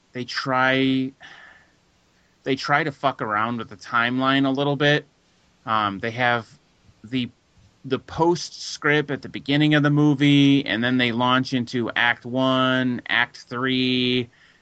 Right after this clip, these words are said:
Act Two, Five, and then Four. And unlike a Tarantino or a Guy Ritchie movie, you know, where they can do that in an individual action scene and it looks awesome, because they did it with the entire movie,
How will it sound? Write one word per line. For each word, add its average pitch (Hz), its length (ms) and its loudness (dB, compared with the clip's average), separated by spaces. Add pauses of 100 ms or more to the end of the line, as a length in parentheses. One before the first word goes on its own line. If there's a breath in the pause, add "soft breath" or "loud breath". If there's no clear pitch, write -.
Act - 400 -4
Two, 135 960 0 (120)
Five, 131 520 0
and 117 100 -4
then 117 120 -4
Four. 127 440 -4
And 120 220 -4 (640 soft breath)
unlike 160 400 4
a - 60 2
Tarantino 135 720 2
or 117 160 2
a 107 40 -2
Guy 117 180 2
Ritchie 120 360 -2
movie, 127 480 0 (420)
you 120 160 -2
know, 120 120 0
where 113 200 0
they 123 180 -6
can 120 140 -2
do 120 160 0
that 120 220 0
in 107 140 -4
an 113 120 -4
individual 123 560 0
action 117 420 0
scene 123 500 -2
and 107 200 -2
it 76 80 -4
looks 120 240 -4
awesome, 127 600 2 (100)
because 131 260 0
they 131 140 0
did 123 160 0
it 123 80 0
with 120 140 -6
the 123 100 -2
entire 117 360 0
movie, 113 500 -2